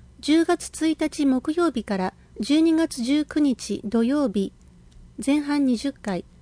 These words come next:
地木寺総合福祉会館。十二月二十四日木曜日から令和三年三月十一日木曜日、後半二十回、大春町総合福祉センター希望の家。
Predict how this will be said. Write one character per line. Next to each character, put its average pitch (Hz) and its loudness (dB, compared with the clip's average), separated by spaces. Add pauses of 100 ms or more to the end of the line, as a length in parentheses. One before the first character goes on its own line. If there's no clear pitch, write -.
(280)
地 240 2
木 330 4
寺 233 0
総 277 2
合 285 2
福 - -6
祉 - -10
会 247 -4
館。 185 -6 (800)
十 285 2
二 339 4
月 330 0
二 330 6
十 269 -2
四 208 -2
日 220 -4
木 214 0
曜 294 2
日 214 -6
か 202 -6
ら 190 -6 (280)
令 302 2
和 330 0
三 330 2
年 208 2
三 311 0
月 240 -2
十 247 0
一 254 -2
日 247 0
木 240 0
曜 294 2
日、 185 -4 (380)
後 285 2
半 285 0
二 233 2
十 262 -4
回、 180 -6 (500)
大 311 4
春 330 0
町 202 -2
総 311 0
合 320 2
福 - -6
祉 302 -2
セ 311 -2
ン 277 0
タ 196 -6
ー 185 -10
希 - -6
望 254 0
の 247 0
家。 208 -2